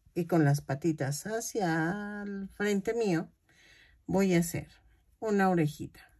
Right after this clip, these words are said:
Una cadena sin soltar las puntas y queda así. ¿Ok? Y en la parte de en medio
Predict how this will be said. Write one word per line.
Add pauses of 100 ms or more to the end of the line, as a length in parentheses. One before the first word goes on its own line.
(2000)
Una
cadena
sin
soltar
las
puntas (400)
y
queda
así. (1400)
¿Ok? (1700)
Y
en
la
parte
de
en
medio